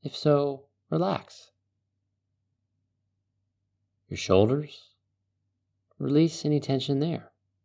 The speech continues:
How about your pelvic floor or your hips? Just let any holding go and relax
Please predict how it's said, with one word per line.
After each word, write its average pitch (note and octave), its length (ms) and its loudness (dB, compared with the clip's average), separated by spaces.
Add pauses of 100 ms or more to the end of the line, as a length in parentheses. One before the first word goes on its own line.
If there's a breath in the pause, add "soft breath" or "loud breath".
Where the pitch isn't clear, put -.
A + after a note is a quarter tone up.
(2500)
How D#3+ 80 0
about D3+ 300 6
your C#3 100 0
pelvic D#3 400 0
floor - 460 -2 (360)
or G#2 80 2
your F#2+ 140 6
hips? - 540 -4 (2500)
Just - 260 -6
let C3 460 0 (180)
any E2+ 220 -4
holding A2+ 680 4
go G2+ 640 2
and F2 120 -4
relax F#2+ 1040 0